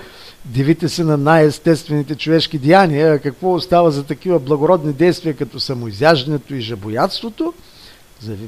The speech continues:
преспокойно шанхайският дръбосък. „Отвратително“, задави се кокошката с пломбирания зъб.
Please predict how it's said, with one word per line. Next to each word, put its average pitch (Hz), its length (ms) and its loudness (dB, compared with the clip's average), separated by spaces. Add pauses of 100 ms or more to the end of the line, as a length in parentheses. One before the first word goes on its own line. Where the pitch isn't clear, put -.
преспокойно 156 680 -8
шанхайският 113 760 -10
дръбосък. - 440 -14 (840)
„Отвратително“, 160 1500 0 (160)
задави 98 440 -10
се 123 140 -12
кокошката 156 580 -6
с - 60 -8
пломбирания 107 600 -8
зъб. 95 300 -14